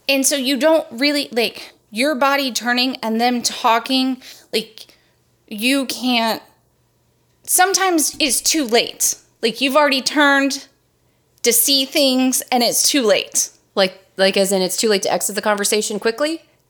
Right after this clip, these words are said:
Speaker 1: Yes,
Speaker 2: Uh-huh.
Speaker 1: because you've seen things that you don't wanna see.
Speaker 2: And then you're like, "Mm, okay, uh, how do I get out of this situation?"
Speaker 1: Yes.
Speaker 2: Got it, okay.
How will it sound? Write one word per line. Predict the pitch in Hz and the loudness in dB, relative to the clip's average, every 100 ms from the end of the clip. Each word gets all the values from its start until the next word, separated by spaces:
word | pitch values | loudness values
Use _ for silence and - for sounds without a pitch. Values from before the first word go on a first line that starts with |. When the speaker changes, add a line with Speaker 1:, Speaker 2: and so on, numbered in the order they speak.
| _ | _
Speaker 1:
Yes, | 240 214 254 226 | -6 0 2 2
Speaker 2:
Uh-huh. | 208 | 0
Speaker 1:
because | 208 262 - | 2 2 2
you've | 269 - | 2 2
seen | - 311 311 | 4 4 4
things | 311 277 277 | 4 4 4
that | 277 247 | 2 2
you | 254 | 4
don't | 254 233 | 4 4
wanna | 226 190 | 2 2
see. | - 220 202 | 0 0 0
Speaker 2:
And | 208 | 0
then | 214 | 4
you're | |
like, | 220 220 | 2 2
"Mm, | 466 277 - | -6 -4 -6
okay, | 247 - - | -4 -6 -4
uh, | 226 226 226 | -2 2 2
how | 247 | 2
do | 277 | 0
I | |
get | 254 240 | 2 2
out | 180 185 | 2 0
of | 180 | -2
this | 180 | -6
situation?" | 196 214 214 269 277 285 | -6 -4 -2 0 -2 -4
Speaker 1:
Yes. | 220 214 233 - | -4 0 0 0
Speaker 2:
Got | 180 156 | 0 2
it, | 151 - | 0 -2
okay. | 175 180 | -2 -2